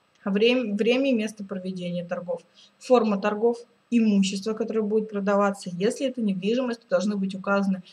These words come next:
данные, которые позволяют определенно ее установить. В частности, нужно указать кадастровый номер недвижимости. Что конкре-, да, то есть бывает так, что у одной квартиры, например, два адреса,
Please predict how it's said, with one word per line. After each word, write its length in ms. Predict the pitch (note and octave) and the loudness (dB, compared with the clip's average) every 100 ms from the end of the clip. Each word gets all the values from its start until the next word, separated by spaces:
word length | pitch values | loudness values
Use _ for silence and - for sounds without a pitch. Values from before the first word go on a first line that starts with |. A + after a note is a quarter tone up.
| _ | _
данные, 480 | - G3+ G3 F3+ F3+ | 0 4 6 4 -2
которые 260 | G3 G#3 G#3+ | -4 -6 -4
позволяют 500 | G#3+ G#3+ A3 A3+ G#3+ | -2 0 2 2 0
определенно 560 | G3+ G#3 G#3+ G#3+ G#3 | -4 -4 -2 0 2
ее 160 | G3+ G3 | 0 0
установить. 500 | F#3+ - G#3 G3+ G3 | -2 -2 0 -2 -4
В 40 | |
частности, 520 | - - A#3+ B3+ - F#3+ | -4 -2 -2 -4 -4 -4
нужно 320 | F#3+ F#3 F3+ | -2 -2 -4
указать 420 | F3 E3+ G3+ A3+ | -6 -2 -2 -2
кадастровый 760 | - F3+ E3 F3 F3+ A#3+ A3 G#3 | -4 -2 -2 -2 -2 -2 0 0
номер 360 | F3+ F#3+ F3 | 2 0 0
недвижимости. 720 | F3 F3 F3+ F#3+ E3+ D3 - - - - - | -4 -4 -2 -2 -2 -8 -14 -20 -20 -18 -10
Что 180 | - | -6
конкре-, 360 | G#3 G#3 G#3 G#3 | 0 0 0 -4
да, 200 | F3+ G3 | 0 0
то 100 | - | 0
есть 120 | G#3 | -2
бывает 320 | F#3+ G3 G3 F#3 | -2 0 2 2
так, 160 | F#3 | -2
что 220 | - F#3 | -4 -10
у 180 | F3 F3+ | -6 0
одной 340 | F#3 F#3 F#3 D#3+ | 2 2 0 -2
квартиры, 480 | E3 D#3 - G3 B3+ | -4 -6 -2 0 2
например, 500 | B3+ B3+ A#3+ A3+ A3+ _ _ _ _ _ | 0 0 0 -2 -4 _ _ _ _ _
два 300 | G#3 G3+ G3 | -2 4 4
адреса, 760 | - - E3+ E3+ G3+ - C#4+ | 4 2 0 0 -2 0 0